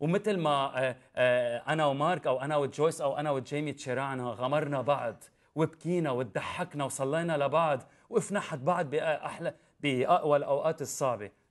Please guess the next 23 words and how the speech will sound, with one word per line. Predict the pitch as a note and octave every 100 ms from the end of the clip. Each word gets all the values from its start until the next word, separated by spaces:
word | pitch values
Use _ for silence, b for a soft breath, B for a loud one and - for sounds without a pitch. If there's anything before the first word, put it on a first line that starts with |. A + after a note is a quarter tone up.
| B2
لإلي، | C#3+ E3 D#3+
سوري، | - D#3 D3+
بدي | B2+ A#2+ C3+
إياها | C#3+ D#3+ C#3
وبدي | B2+ C3+ C3+
هالعائلة | C#3 D3 B2+ D3+ C#3
تكون | - C3+
كبيرة | A#2 A2+ C3+
وفيها | B2+ - C3
بركة، | B2 C3 B2 A#2+ A#2+ b b -
وخاصة | G3 G#3 G#3 D#3
مش | D#3+ F3
لأن | G3 F3+ D#3
صوتك، | - D3 C3+ A#2+ -
وأنا | B2 B2+
بتعرف | - C3+ B2
قد | A2+ A#2
إيه |
حبيت | - A2+ A#2+
صوتك، | - B2 B2 A#2+ b b -
أنا | E3 D#3+
لإلي | C#3+ D#3+ D#3
القلب | C#3+ C#3 A2+